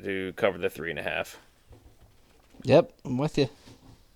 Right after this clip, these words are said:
Speaker 1: Okay, moving right along. Number six. Uh, man, we, like, didn't know what to do this game. Um, Kansas City, m-, minus two and a half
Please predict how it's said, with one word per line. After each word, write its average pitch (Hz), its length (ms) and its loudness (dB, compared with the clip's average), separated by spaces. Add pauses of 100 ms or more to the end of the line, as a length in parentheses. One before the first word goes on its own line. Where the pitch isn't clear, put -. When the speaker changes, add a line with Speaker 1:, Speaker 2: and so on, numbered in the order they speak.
(680)
Speaker 1:
Okay, 110 720 12
moving 147 300 8
right 139 200 12
along. 110 500 8
Number 131 200 6
six. - 640 2 (840)
Uh, 127 400 12
man, 139 240 10
we, 156 140 8
like, 143 340 10 (640)
didn't 135 160 4
know 127 100 8
what 113 180 6
to 117 80 0
do 101 280 -2
this 95 160 -6
game. 95 440 0
Um, 123 580 10 (280)
Kansas 269 460 8
City, 117 480 4 (800)
m-, 123 180 -4
minus 175 580 10
two 185 300 0
and 165 120 8
a 147 60 8
half 117 580 8